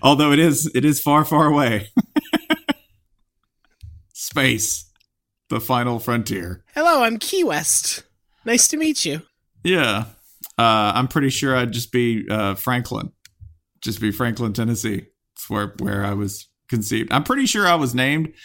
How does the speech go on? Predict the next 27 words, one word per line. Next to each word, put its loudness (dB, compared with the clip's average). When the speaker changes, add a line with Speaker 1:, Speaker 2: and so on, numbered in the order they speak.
Speaker 1:
after 2
Spencer 0
Creek 0
because 2
my 2
dad, 2
or 2
a 0
road 0
called 0
Spencer -4
Creek, -2
'cause 4
my 4
dad 2
used 0
to 0
drive 2
by 2
it, -8
and 0
he 2
was 0
probably 2
short -2
on 0
ideas. -6